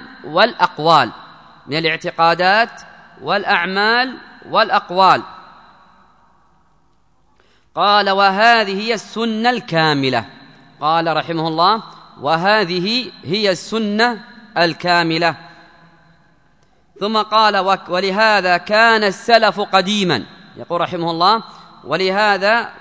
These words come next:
كان السلف قديما لا يطلقون السنة، لا يطلقون السنة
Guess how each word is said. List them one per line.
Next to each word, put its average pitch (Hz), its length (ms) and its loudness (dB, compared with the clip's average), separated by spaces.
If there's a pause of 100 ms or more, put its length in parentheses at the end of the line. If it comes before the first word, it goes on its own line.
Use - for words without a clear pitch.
(100)
كان 214 340 2
السلف 202 540 -2
قديما 185 680 -2 (2000)
لا 196 280 0
يطلقون 233 640 -2
السنة، 247 640 -2 (840)
لا 156 200 -2
يطلقون 208 680 -4 (300)
السنة 233 720 -4